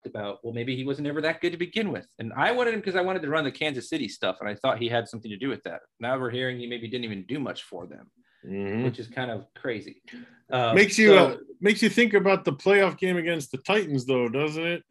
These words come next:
Speaker 1: Yeah, where they
Speaker 2: Where
Speaker 1: botched that, and he was
Speaker 2: Yeah.
Speaker 1: calling the plays at that point.
Speaker 2: Mm-hmm.
Speaker 1: Mm-hmm.
Speaker 2: Mm-hmm.
Speaker 1: It was a red flag we dismissed. We may have been wrong there. So what you got for the score?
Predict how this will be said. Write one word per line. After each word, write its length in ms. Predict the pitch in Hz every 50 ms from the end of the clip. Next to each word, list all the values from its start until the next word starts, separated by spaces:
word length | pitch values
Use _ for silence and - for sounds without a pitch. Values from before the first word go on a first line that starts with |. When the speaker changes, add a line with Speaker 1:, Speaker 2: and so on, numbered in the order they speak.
| _ -
Speaker 1:
Yeah, 300 | 123 127 139 147 151 147
where 140 | 139 131
they 100 | 127 127
Speaker 2:
Where 140 | 131 143 143
Speaker 1:
botched 340 | 120 120 123 131 127 - -
that, 260 | 135 135 135 143 131
and 120 | 131 117 117
he 140 | 127 127
was 80 | 120 123
Speaker 2:
Yeah. 140 | 127 127 131
Speaker 1:
calling 200 | 135 139 147 156
the 80 | 127 -
plays 320 | - - 123 123 127 123
at 100 | 135 - -
that 160 | 135 135 131
point. 360 | 135 135 135 135 131 135 135 135 135 131 143
Speaker 2:
Mm-hmm. 580 | 156 156 165 165 170 185 214 233 254 233 135 127 131 135 135 135 131 -
Speaker 1:
Mm-hmm. 0 | 151 151 151 151 147 139 131 170
Speaker 2:
Mm-hmm. 360 | 175 175 185 202 226 233 190 - _ _ _ _ _
Speaker 1:
It 60 | -
was 120 | 117 117 117
a 40 | 120
red 180 | 120 123 120 120
flag 220 | - 131 131 127
we 100 | 131 131
dismissed. 520 | 127 127 - - 165 165 156 139 - -
We 220 | - 120 117 120 120
may 180 | 120 120 123 127
have 80 | 127 127
been 100 | 135 135
wrong 280 | 139 139 143 147 143
there. 220 | 135 127 123 120 120
So 240 | - - 147 147 139
what 240 | 131 151 151 -
you 40 | -
got 220 | - 151 151 147 -
for 80 | 156
the 80 | 139 139
score? 560 | - - - 143 143 135 127 113 104 98 -